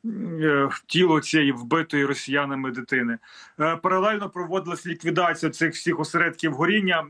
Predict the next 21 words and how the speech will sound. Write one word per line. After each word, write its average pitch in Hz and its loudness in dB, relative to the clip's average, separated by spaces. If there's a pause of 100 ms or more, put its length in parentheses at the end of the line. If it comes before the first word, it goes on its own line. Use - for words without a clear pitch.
Близько 165 0
десяти 160 0
шахедів, 175 0 (340)
м, 165 -10
одночасно 185 0
працювали 165 0
за 175 2
шістьма 185 -2
різними 160 -2
адресами. 160 -2 (340)
Тобто 160 0
шість 185 2
домоволодінь 175 2
горіло, 165 2
а 151 0
це 175 -2
близько 170 -4
п'ятнадцяти 170 0
різного 156 -2
роду 160 -2
будівель. 147 -2